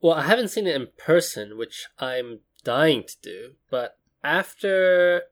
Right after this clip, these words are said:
you sent me these pictures, I knew that this is something that I needed to, to have with a, a little bit of, um, of, uh, alterations from yours. But, um, I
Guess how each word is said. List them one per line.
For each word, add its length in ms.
you 320
sent 320
me 160
these 260
pictures, 800
I 120
knew 180
that 180
this 220
is 140
something 360
that 140
I 40
needed 280
to, 240
to 100
have 500
with 320
a, 180
a 80
little 280
bit 300
of, 240
um, 380
of, 380
uh, 240
alterations 800
from 240
yours. 360
But, 320
um, 600
I 420